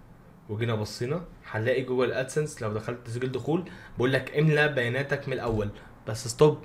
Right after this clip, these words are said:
ما تملاش، لان احنا هنعمل حاجه تانية خالص.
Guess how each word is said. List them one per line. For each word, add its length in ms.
ما 100
تملاش، 600
لان 180
احنا 280
هنعمل 300
حاجه 260
تانية 240
خالص. 480